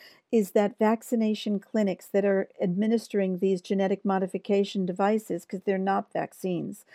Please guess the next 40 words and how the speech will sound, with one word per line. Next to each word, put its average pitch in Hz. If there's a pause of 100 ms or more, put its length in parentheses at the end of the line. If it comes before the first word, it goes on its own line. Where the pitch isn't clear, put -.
(380)
um, 196
the -
clinics 226
that 196
are 190
administering 196
these 185
are 185
finding 208
that 208
nobody 202
is 185
showing 185
up 180 (340)
for 208
the 190
shots. 185
People 220
are 202
making 208
appointments 208 (380)
and 214
then 202
hearing 247
information 196
about 190
how 185
dangerous 208
these 214
things 220
are, 214 (480)
and 196
they 196
are 185
just 185
not 180
showing 180
up 170 (300)
in 220
Australia 226